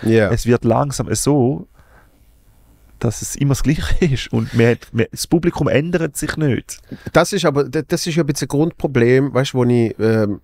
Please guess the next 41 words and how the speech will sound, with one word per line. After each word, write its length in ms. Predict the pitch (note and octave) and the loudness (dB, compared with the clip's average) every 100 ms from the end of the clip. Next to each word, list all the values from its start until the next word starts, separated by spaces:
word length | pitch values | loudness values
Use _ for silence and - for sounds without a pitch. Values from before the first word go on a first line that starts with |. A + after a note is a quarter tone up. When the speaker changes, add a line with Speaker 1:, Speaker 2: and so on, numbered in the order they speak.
| _ _ - - | _ _ -18 -4
Speaker 1:
auch 120 | A#2 | -2
schon 140 | A#2+ B2 | 2 0
mit 140 | A2+ | 2
Theater 420 | C3 A2+ B2+ C#3 | 2 4 2 -2
darüber 280 | C3 B2+ A#2+ | -2 -2 -2
geredet 480 | B2 A#2+ A#2+ A#2 G#2+ | -2 -2 -2 -4 -2
habe, 320 | G#2 G2+ G#2 | 0 0 0
weißt 180 | G2+ - | -4 -4
du, 180 | - G2 | -10 -2
wenn 120 | G#2+ | 2
irgendwie 340 | A2+ B2 A2+ G#2+ | 4 2 2 0
so, 380 | A2 G2 F#2+ - | 0 0 -2 -6
so 140 | G#2+ A2 | -6 -6
ein 80 | G2 - | -4 -2
richtig 360 | A#2 D#3 D3 | -2 -2 0
gutes 240 | C#3+ C#3 - | 0 2 0
Theater, 400 | A#2+ A#2+ - C3+ - A2 A2 G#2+ G#2+ G#2+ G#2 | 0 0 -2 -6 -6 -2 0 0 0 0 -2
äh, 60 | F#2+ | -4
kommt 500 | - C#3 D#3 E3+ - _ _ - | 2 2 2 -2 -14 _ _ -2
und 360 | A2+ G#2+ - | -2 -2 -4
die 80 | G#2+ | -4
haben, 220 | G#2 G#2 | -2 -4
die 100 | G2+ | -4
haben 120 | G2+ G2 | -2 -2
ein 40 | |
fettes 280 | - C#3+ - | -2 -4 -4
Stammpublikum 840 | B2 B2+ C3+ A#2+ A#2+ B2 A#2 A#2 | -4 -2 -2 -4 -2 0 2 0
und 240 | - - G2 | -4 -4 0
Speaker 2:
Ja. 60 | G2+ | 0
Speaker 1:
es 140 | - | 0
läuft 280 | F#2 G2 - | 0 0 0
eigentlich 220 | F#2+ F#2 | 0 -2
so 100 | - | -6
ziemlich 260 | - G2 D#2 | -2 0 0
alles, 240 | F2 F2 | -2 -2
was 80 | F2 | -4
dort 180 | E2 - | -2 0
Speaker 2:
Ja. 240 | G#2 G2 | 0 0
Speaker 1:
stattfindet, 600 | - E2 E2 - D#2+ - C#2+ | -2 -4 -4 -4 -6 -4 -6
oder? 300 | D2 G2 C3+ - - - - - | 0 0 -2 -6 -14 -14 -12 0
Ähm, 460 | A#2 A2+ A2 A2 | 2 4 0 -2